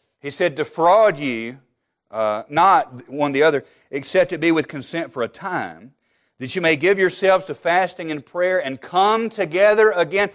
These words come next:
that Satan tempt you not for your inconsistency." And so he even says,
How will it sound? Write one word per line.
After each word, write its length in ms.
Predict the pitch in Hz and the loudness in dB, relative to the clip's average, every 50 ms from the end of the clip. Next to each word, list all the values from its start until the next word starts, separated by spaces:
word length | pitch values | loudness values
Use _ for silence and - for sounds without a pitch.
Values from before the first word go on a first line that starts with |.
| _ _ - | _ _ 0
that 180 | 175 170 170 | 0 0 0
Satan 640 | - - - - 202 202 240 277 208 - 254 247 240 220 | -2 -6 -4 2 2 4 4 2 0 -2 -4 -2 -4 -4
tempt 460 | - - 254 262 247 214 - - 202 | -4 -4 -4 -4 -4 -6 -8 -6 -4
you 180 | 214 226 233 | -2 -2 -2
not 640 | 220 202 202 226 247 220 170 131 120 127 143 - _ _ _ _ _ _ _ _ _ _ _ _ _ _ _ _ _ _ _ _ | -2 0 2 4 6 6 6 4 2 0 -2 -6 _ _ _ _ _ _ _ _ _ _ _ _ _ _ _ _ _ _ _ _
for 100 | - 131 | -10 -8
your 120 | 127 131 135 | -8 -8 -8
inconsistency." 920 | 143 156 175 160 - 175 139 127 - 139 113 101 _ _ _ _ _ - 95 | -8 -10 -10 -12 -14 -18 -20 -20 -20 -20 -20 -20 _ _ _ _ _ -20 -20
And 100 | 110 113 | -20 -16
so 280 | - - 151 143 139 - _ _ _ _ _ _ _ _ _ _ _ _ _ | -8 -4 -4 -4 -4 -4 _ _ _ _ _ _ _ _ _ _ _ _ _
he 200 | _ 135 196 240 | _ -6 -4 -2
even 180 | 240 214 202 175 | -2 -2 -4 -6
says, 640 | - 214 220 262 277 254 196 180 202 196 - - _ | 0 2 4 6 6 6 4 4 2 -2 -6 -16 _